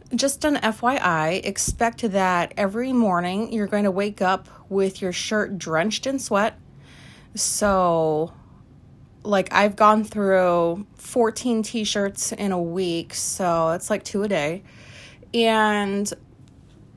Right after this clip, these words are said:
I had to buy vitamin E cream, which makes me feel old because, like, I love lotion. I have used lotion for years, every single day, and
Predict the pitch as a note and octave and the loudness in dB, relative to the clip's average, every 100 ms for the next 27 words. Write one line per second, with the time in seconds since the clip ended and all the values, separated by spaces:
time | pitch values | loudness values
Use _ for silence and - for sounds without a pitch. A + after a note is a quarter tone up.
0 | - - - - - - - - - B3+ | -20 -20 -20 -20 -20 -20 -20 -4 2 4
1 | C4 A#3 C#4 D4 E4 C4 C4+ C4 B3 B3 | 4 4 2 4 2 2 6 6 6 4
2 | B3+ C#4 C4 B3 - C4+ D4+ D#4 - - | 4 4 4 2 0 -2 -2 -4 -6 -2
3 | G#3+ F3+ E3+ E3+ - A3 - C4 C4 - | 0 0 -2 -4 -2 -2 0 0 0 -2
4 | - C#4 C#4 C#4 C4 A#3+ B3+ A#3+ D#3 F3+ | -2 -2 2 2 4 2 2 4 2 0
5 | - - - - - - A#3 - - B3+ | -6 -20 -20 -20 -20 -6 -6 -6 -4 2
6 | A#3+ A#3 A3+ A3 G#3 - - - - - | 4 6 4 2 0 -10 -20 -20 -20 -20
7 | - - - B3 A#3+ A#3+ - D4 F#4+ F#4+ | -20 -20 -6 2 4 4 4 4 6 4
8 | A#3 A3+ A#3+ G#3 G3+ G3+ - E3 D3+ G#3+ | 4 6 6 6 6 4 2 -2 0 2
9 | B3 B3+ G3+ G3+ F#3+ F#3+ F#3+ F#3+ - F3+ | 2 2 0 0 2 0 0 -4 -4 -4
10 | G#3 C4 B3+ C4 - C4+ C4+ C#4 C#4+ B3 | 0 4 6 4 2 0 2 0 2 2
11 | G3+ F3 D3+ D#3 - A3+ A3+ G#3+ G#3+ G#3 | 4 4 2 0 -2 -2 2 4 4 4
12 | G#3 | 0